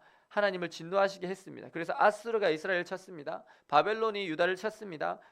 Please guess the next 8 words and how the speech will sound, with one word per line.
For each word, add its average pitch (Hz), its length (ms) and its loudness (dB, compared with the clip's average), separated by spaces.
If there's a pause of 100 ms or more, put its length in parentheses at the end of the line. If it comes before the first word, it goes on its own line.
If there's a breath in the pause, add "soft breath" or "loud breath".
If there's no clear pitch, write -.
그들의 190 280 -4
성읍은 208 340 -4
약탈을 196 400 0
당했고 185 600 -6 (160 loud breath)
그들의 190 520 -2 (260 loud breath)
모든 196 340 0
것들은 202 460 -2
불탔습니다. 226 840 -6